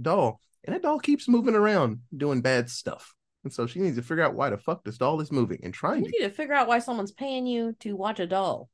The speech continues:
Speaker 1: I know, right? <laughs>
Speaker 2: That's what you need to be figuring out. You're working for the wrong folks. Leave.
Speaker 1: And then she did the sequel four years later. Uh, it does not get better. The doll is weirder.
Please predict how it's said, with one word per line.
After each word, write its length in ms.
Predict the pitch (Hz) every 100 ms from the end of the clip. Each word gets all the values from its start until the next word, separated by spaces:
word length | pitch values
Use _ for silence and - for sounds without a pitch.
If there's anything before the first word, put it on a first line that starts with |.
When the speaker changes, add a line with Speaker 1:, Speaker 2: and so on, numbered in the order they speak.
| -
Speaker 1:
I 100 | -
know, 180 | 101 123
right? 300 | 123 135 147 _
<laughs> 840 | 214 202 - 208 - 202 202 196
Speaker 2:
That's 200 | 226 226
what 140 | 269 180
you 80 |
need 180 | 180 247
to 60 | 196
be 120 | 151
figuring 400 | 139 139 135 131
out. 240 | 123 117
You're 140 | 147 233
working 260 | 302 262
for 100 | 240
the 80 | 202
wrong 240 | 208 226 -
folks. 580 | - 220 147 - - _ _ _ 453 _ - -
Leave. 420 | 175 196 247 131 - - _ -
Speaker 1:
And 100 | 160
then 280 | 180 208 285 _ _
she 140 | -
did 140 | 139 165
the 60 |
sequel 360 | 190 240 202 147
four 280 | 123 165 185
years 340 | 190 208 202
later. 540 | 277 214 208 170 120 - - -
Uh, 220 | 107 117
it 120 | 120 160
does 180 | 170
not 140 | 196 196
get 120 | 196
better. 420 | 190 180 160 123 - _ _
The 120 | - 156
doll 320 | 127 143 175
is 160 | 185
weirder. 600 | 180 233 233 208 175 120